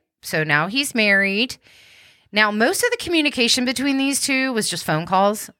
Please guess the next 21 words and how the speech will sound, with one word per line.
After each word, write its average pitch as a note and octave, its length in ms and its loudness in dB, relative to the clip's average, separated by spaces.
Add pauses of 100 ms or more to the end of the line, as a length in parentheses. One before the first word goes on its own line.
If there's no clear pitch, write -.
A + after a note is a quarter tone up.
They D#3 140 -4
would D3+ 140 -4
talk D#3 280 -2
every G#3 200 0
now G3 200 2
and G3+ 120 0
then. G3 420 2
Um, D#3 380 -2 (360)
I F#3 60 -4
think B3+ 220 -4
there B3 140 4
were F3 400 4
a E3 60 -4
few D#3+ 240 -6
letters D3 520 -4
written A#3 340 -4
between A#3 480 -2
the A#3 60 0
two A#3+ 300 -2
of A#3 140 0
them. A#3 460 2